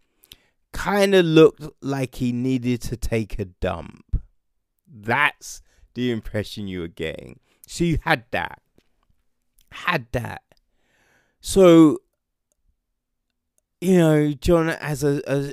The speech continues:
a stupid, inept talk with Daenerys that was so wet, Marty Pello must have written that. That's a funny joke, people.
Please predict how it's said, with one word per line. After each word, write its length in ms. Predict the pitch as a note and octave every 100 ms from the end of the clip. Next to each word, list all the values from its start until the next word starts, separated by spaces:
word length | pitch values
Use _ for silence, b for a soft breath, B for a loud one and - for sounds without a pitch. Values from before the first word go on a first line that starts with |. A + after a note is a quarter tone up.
| -
a 120 | C#3
stupid, 960 | - - - - - F3 E3+ - D#3 - C3+
inept 880 | C3 _ - C#3+ - _ _ - - _ _
talk 380 | - - C#3 A#2+ -
with 160 | B2 A2
Daenerys 840 | A2+ A2+ G#2+ G2 F2+ E2+ A2 - - _ _ _ _ _
that 120 | D#3 C3
was 160 | C#3+
so 760 | - - - E3+ D#3 D3 C3+ A2+ G#2
wet, 540 | A2+ B2 G#2 G#2 - _ _ _ _ _ _ _ -
Marty 480 | A#2+ C3 B2+ A2+
Pello 640 | A2 - C#3 C3 A#2+ A#2 A2
must 300 | G#2+ G2+ -
have 180 | G#2 F#2
written 360 | G#2 - F#2+
that. 300 | F2 F2+ - _ _ _ _ _ _ _ _ _ _ _ _ _
That's 220 | - D3 -
a 40 |
funny 300 | - C3 G#2+
joke, 320 | G#2 F#2 F2+
people. 640 | - G2 F2+ - F2+ F2+